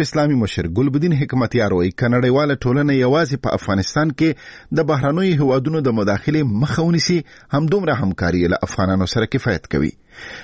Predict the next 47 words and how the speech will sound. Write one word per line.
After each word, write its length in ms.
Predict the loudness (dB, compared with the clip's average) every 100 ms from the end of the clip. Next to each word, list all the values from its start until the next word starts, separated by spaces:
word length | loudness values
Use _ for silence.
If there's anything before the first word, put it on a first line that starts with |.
| -2
ګلبدین 420 | 0 2 0 0 0
حکمتیار 540 | 0 -2 0 0 0 -4
د 100 | -2
شنبې 280 | 0 0 2
په 80 | 0
ورځ 160 | -2 -2
په 140 | -4 0
کابل 220 | 0 0
کې 140 | 0
یوې 160 | 0 0 0
خبري 260 | 0 2 2
غونډې 240 | 2 2
ته 140 | 0 -2 -6 -14 -4
همداراز 400 | 0 2 2 2
ویل، 240 | 2 0 -2 -10 _ -6
وضعیت 400 | 0 0 0 0 0
داسې 220 | -2 -2 0
حالت 220 | 0 0
ته 80 | -2
رسېدلی 400 | -2 0 2 0 0
چې 80 | -4 -4
په 60 | -4
خپله 260 | 0 0 2
ایراني 280 | 2 2 2 0
جنرالان 540 | 0 2 2 2 2 0 -6 -18 -6 -2
د 80 | -2
افغانستان 480 | 0 -2 0 -2 -2
په 100 | -4
چارو 220 | -2 0 0
کې 100 | 0 -2 -6 -14 -4
د 120 | -4
ښکاره 340 | -2 -2 0 2
مداخلې 440 | 0 0 0 0 0 0
خبره 240 | 0 -2 -2
کوي. 180 | -2 -4 -8 _ -20 -20 -18 -4 -2
افغان 260 | 2 0 2
حکومت 420 | 0 0 -2 0
که 80 | -4
څه 220 | -2 0
هم 160 | 2 0
د 80 | 0
ښاغلي 320 | -2 0 0 -2
حکمتیار 500 | -2 -2 0 0 0
د 100 | -2
خبرو 240 | 0 0
په 100 | 0
اړه 100 | -2